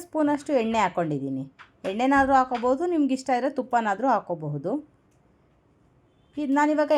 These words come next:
ಎಣ್ಣೆನ ಯೂಸ್ ಮಾಡಿದ್ದೀನಿ. ಎಣ್ಣೆ ಸ್ವಲ್ಪ ಚೆನ್ನಾಗಿ ಬಿಸಿ ಆಗಬೇಕು.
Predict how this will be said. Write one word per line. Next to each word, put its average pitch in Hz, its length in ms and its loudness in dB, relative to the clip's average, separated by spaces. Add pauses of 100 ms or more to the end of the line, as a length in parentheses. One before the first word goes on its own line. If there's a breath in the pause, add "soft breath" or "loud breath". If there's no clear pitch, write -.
ಎಣ್ಣೆನ 277 520 4
ಯೂಸ್ 233 240 2
ಮಾಡಿದ್ದೀನಿ. 175 440 -2 (1400)
ಎಣ್ಣೆ 311 260 0
ಸ್ವಲ್ಪ 320 160 -2 (120)
ಚೆನ್ನಾಗಿ 262 320 -2
ಬಿಸಿ 214 280 -6
ಆಗಬೇಕು. 151 400 -6